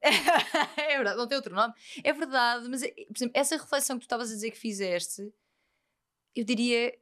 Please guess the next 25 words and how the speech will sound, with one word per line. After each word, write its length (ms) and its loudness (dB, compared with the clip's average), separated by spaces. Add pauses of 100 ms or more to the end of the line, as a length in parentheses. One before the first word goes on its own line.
(120)
infelizmente, 580 -4
que 60 0
a 40 0
grande 180 -2
maioria 200 -6
das 120 -8
pessoas 280 -8
não 140 -8
faz. 600 0 (420)
E 60 8
eu 80 8
acho 180 2
que 100 -6
trabalhos 680 2
como 240 -4
o 20 -2
meu, 360 4
como 240 -6
o 40 -10
teu 200 2
aqui 140 -4
com 120 -8
este 140 -4
podcast 440 -2
também, 480 0